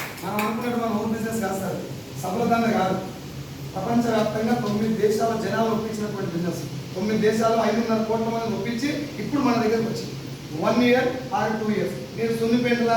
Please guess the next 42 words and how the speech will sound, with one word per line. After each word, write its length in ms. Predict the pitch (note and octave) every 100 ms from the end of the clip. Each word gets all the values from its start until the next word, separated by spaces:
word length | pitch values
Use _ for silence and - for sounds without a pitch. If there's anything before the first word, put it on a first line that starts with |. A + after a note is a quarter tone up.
| A3+
శ్రీశైలంలా 640 | A#3 A#3 A3+ A3+ A3+ A3+ A3+ A3+ A3+
ఈ 40 | A3
బిజినెస్ 260 | G#3 A3+ A3 G3+
చూడకుండా 400 | G#3 G#3+ G#3 A#3
అసలు 460 | - - - C4
ఈ 60 | B3+
బిజినెస్ 280 | G#3+ G#3+ A3
ఎంత 160 | G#3+ A3+
పెద్దదని 300 | A3+ A3+ A3 F#3+
అర్థం 180 | A3+ G#3+
చేసుకొని 360 | G3 G3 F#3 E3+ - -
ముందు 220 | A3 B3 A3 A3+ A3+ A#3 -
మనం 180 | G3+ G#3+
ప్రోడక్ట్ 260 | A3 A#3 A3+
వాడుతుంది 440 | G#3+ G3+ - G#3
అర్థం 240 | G#3 G#3 G#3+ G3+
చేసుకోవడానికి 400 | G3 G3 G3 G3+
ఒక 120 | F#3+
సంవత్సరం 360 | F#3+ G3 G3 F#3+ F#3+
నుంచి 180 | G3 B3 B3+ - E3+
రెండు 180 | G#3+ A#3
సంవత్సరాల 360 | A3 G#3 G3 G#3 A3
కష్టపడండి. 480 | G3 - G3 D#3+ C#3 C#3 - F#3
మూడు 140 | B3+ C4
నెలలు 220 | C4 C#4
మాత్రం 240 | B3 B3 B3+
దీన్ని 220 | A#3 -
స్టడీ 220 | G#3+ A#3
చేస్తానికి 420 | C#4 C#4 C4 B3
టైం. 200 | B3+ G3+ - - - - - - E3+ B3
ఏంటి 200 | D4+ - A3
బిజినెస్, 260 | A3 G#3+ - - - -
డబ్బు 160 | D4+
ఎలా 260 | C4+ - C4+ C4
వస్తుంది, 320 | - G3 F3 - -
నేను 120 | G#3+ A#3+
చెప్పింది 280 | A#3+ C#4 C4+
మీకు 140 | B3+ A#3+
ఇంకొంచెం 300 | B3 B3+ B3
అర్థం 220 | A3+ A#3 B3
కాకపోయినా 400 | A3+ A3+ A3+ A3+
కూడా 200 | A3